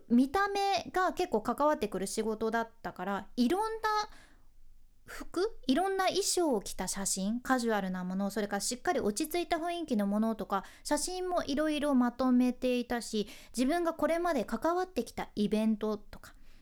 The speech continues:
うん、メディア、テレビ、ラジオとか、番組名とか、あと今やってるレギュラーの仕事は何なのかとかいうのを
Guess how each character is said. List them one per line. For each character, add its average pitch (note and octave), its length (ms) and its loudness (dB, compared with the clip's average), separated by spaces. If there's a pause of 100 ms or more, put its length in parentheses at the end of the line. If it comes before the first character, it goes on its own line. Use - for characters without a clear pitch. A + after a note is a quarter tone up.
(120)
う G3+ 60 -4
ん、 G3 320 -2
メ A#3 160 8
デ A#3 80 0
ィ B3+ 120 2
ア、 D#4+ 60 -4 (200)
テ A3+ 100 0
レ G3 160 4
ビ、 F3 120 -2
ラ G3 140 2
ジ G#3 180 0
オ F3 140 -4 (920)
と G#3 120 -4
か、 G3 260 -2 (320)
番 A3 180 4
組 G#3+ 220 4
名 G3+ 180 0
と - 120 -6
か、 A#3+ 180 2
あ A3+ 80 0
と G#3 160 -2 (140)
今 C#4+ 260 4
や G#3 120 2
っ G#3 40 -12
て G#3 140 -2
る G3 100 2
レ G3 160 2
ギ A#3 80 2
ュ C4+ 60 4
ラ D#4 100 2
ー - 20 2
の E4 100 0
仕 - 180 0
事 D#4+ 200 0
は D#4 160 4
何 A#3+ 280 6
な G3 100 2
の - 100 -6
か G3+ 140 -4
と G3 100 -10
か - 120 -6
い - 100 -4
う F#3+ 140 -4
の F#3 160 -6
を F#3+ 160 -2